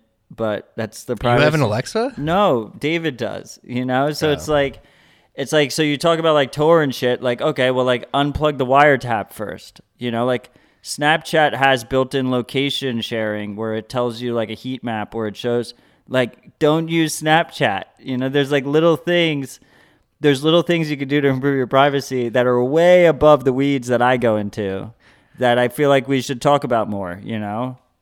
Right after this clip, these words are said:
Speaker 1: Uh, do,
Speaker 2: I have
Speaker 1: like,
Speaker 2: a fu-
Speaker 1: Instagram. Don't have, like, a public Instagram where you're posting pictures of you and your family and your loved ones and your
Speaker 2: Keep it
Speaker 1: dogs.
Speaker 2: private if you do have Instagram.
Speaker 1: But it, it's
Speaker 2: Uh,
Speaker 1: still not private, right? But yeah.
Speaker 2: Yeah. Um,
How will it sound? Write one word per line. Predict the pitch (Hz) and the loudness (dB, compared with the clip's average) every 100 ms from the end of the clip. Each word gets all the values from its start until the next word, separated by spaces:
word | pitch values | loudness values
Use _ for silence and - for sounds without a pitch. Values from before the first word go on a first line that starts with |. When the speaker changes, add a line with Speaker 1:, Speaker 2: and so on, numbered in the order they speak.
| - | -6
Speaker 1:
Uh, | 110 107 | -2 0
do, | 110 | 0
Speaker 2:
I | |
have | 107 | 0
Speaker 1:
like, | 120 | 0
Speaker 2:
a | 139 | -2
fu- | |
Speaker 1:
Instagram. | 151 - 143 123 110 98 | -2 -2 -2 0 0 0
Don't | 123 127 | -2 2
have, | 139 135 | 2 2
like, | 131 | 0
a | 123 | 0
public | 139 131 131 | 0 0 -4
Instagram | 139 135 127 117 | -6 -4 -2 -2
where | 117 | -2
you're | 113 | -2
posting | 135 123 131 117 | -2 -2 -4 -6
pictures | 139 120 139 127 117 | -6 -6 -6 -6 -6
of | 107 | -6
you | 113 131 | -2 0
and | 127 | 0
your | 120 | -2
family | 113 135 127 127 127 | -4 -2 0 0 0
and | 120 | 0
your | 113 | 0
loved | 120 120 123 | 2 2 2
ones | 123 120 117 113 - _ _ _ _ - | 0 2 0 -6 -12 _ _ _ _ -12
and | 107 | -6
your | 107 | -4
Speaker 2:
Keep | 104 120 | 2 4
it | 120 | 6
Speaker 1:
dogs. | 120 | 6
Speaker 2:
private | 117 107 104 104 - _ - | 4 4 2 -2 -4 _ -14
if | - | -12
you | 95 | -8
do | 98 | -8
have | 131 90 | -8 -10
Instagram. | 92 - 58 67 82 - - | -12 -12 -14 -12 -12 -16 -10
Speaker 1:
But | 135 | -8
it, | 135 - | -6 -6
it's | 127 | -8
Speaker 2:
Uh, | - | -6
Speaker 1:
still | 175 170 | -4 -2
not | 160 135 | -2 -6
private, | - 139 147 123 98 - | -6 -2 -2 -4 -10 -6
right? | 117 113 123 - _ _ _ _ _ _ _ _ | -4 -2 -4 -6 _ _ _ _ _ _ _ _
But | 113 | -12
yeah. | 107 120 98 90 107 _ _ _ _ _ _ _ _ _ _ - 101 | -4 -2 -2 -6 -16 _ _ _ _ _ _ _ _ _ _ -18 -14
Speaker 2:
Yeah. | 92 92 - - - - _ _ _ _ _ _ - | -12 -12 -14 -20 -20 -20 _ _ _ _ _ _ -6
Um, | 127 107 98 95 95 | -2 0 0 -2 -6